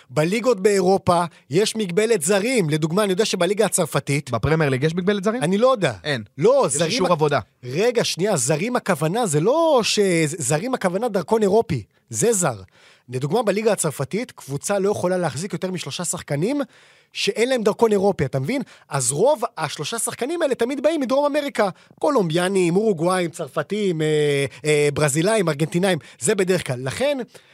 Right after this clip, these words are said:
Speaker 1: יש פה גם את אלמנט, ה-, זה שאין לו דרכון אירופי, וגם הגיל, הוא עוד מעט בן שלושים. קבוצה לא תלך עליו.
Speaker 2: זה לא רק שלילי, מדובר פה, זה, זה שילוב של השניים.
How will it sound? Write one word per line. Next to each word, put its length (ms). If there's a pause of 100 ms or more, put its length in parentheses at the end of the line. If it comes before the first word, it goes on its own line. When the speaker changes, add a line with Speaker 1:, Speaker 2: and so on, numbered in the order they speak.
(160)
Speaker 1:
יש 140
פה 160
גם 160
את 120
אלמנט, 500 (360)
ה-, 220
זה 120
שאין 220
לו 80
דרכון 300
אירופי, 420 (340)
וגם 360
הגיל, 400
הוא 120
עוד 80
מעט 160
בן 80
שלושים. 500 (320)
קבוצה 380 (100)
לא 220
תלך 360
עליו. 160
Speaker 2:
זה 60
לא 100
רק 220
שלילי, 400
מדובר 360
פה, 320 (240)
זה, 220
זה 120
שילוב 300
של 140
השניים. 380